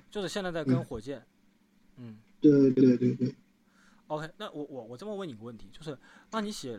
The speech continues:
Speaker 1: 呃，林书豪的原因，是不是因为阿联不在N B A了，然后认为应该有一个人接替阿联，所以才选择你，选择丞相去 <laughs> 拥立一个新王？
Speaker 2: 呃，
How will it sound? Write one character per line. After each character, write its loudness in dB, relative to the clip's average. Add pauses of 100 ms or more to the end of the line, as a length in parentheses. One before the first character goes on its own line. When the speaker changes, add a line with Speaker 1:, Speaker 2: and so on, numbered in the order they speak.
(140)
Speaker 1:
呃， -20
林 -14
书 -12
豪 -12
的 -10
原 -14
因， -16
是 -16
不 -12
是 -14
因 -10
为 -8 (100)
阿 -6
联 -8
不 -14
在 -8
N -14
B -10
A -10
了， -10
然 -16
后 -10
认 -6
为 -10 (380)
应 -8
该 -2
有 -2
一 -12
个 -10
人 -10
接 -10
替 -12
阿 -12
联， -16
所 -8
以 -6
才 -14
选 -18
择 -16
你， -18 (420)
选 -18
择 -10
丞 -6 (100)
相 -6
去 -2 (340)
<laughs> -20
拥 -2
立 -2
一 -2
个 8
新 6
王？ -8
Speaker 2:
呃， -20